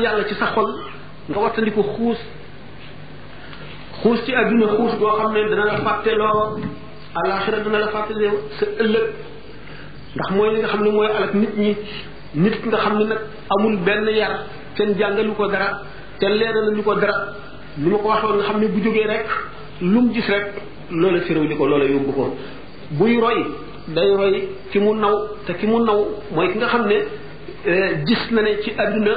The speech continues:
kooko ta-, kooko ko tane wala gëm na lool. Bu ñu seetee ne daanaka sunu xale yi, ñu ci ëpp, daanaka sax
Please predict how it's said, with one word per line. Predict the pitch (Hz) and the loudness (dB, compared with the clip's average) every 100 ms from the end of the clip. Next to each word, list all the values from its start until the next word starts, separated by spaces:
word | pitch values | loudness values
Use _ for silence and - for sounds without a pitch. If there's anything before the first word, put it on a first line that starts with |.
| - | 0
kooko | 214 208 208 - | 0 0 0 0
ta-, | 208 208 | -2 0
kooko | 208 202 | 2 2
ko | 202 | 2
tane | 196 208 | 2 4
wala | 196 208 | 4 4
gëm | 175 220 214 | 2 2 2
na | 185 | 2
lool. | 156 - - - - 190 | 0 -2 -6 -10 -6 0
Bu | |
ñu | 311 | 2
seetee | 339 302 269 226 | 2 0 2 2
ne | 202 - - 185 | 2 -2 -10 -2
daanaka | 190 226 220 | 0 0 -2
sunu | - 214 | 2 2
xale | 202 185 156 | 2 2 2
yi, | 139 - - - - - 180 | 2 0 -4 -12 -14 -6 -2
ñu | 196 | -2
ci | - | 0
ëpp, | 247 - - - - - - - - 151 | 0 0 -6 -10 -14 -14 -14 -16 -10 -4
daanaka | 165 233 202 | -2 0 -2
sax | 208 | -4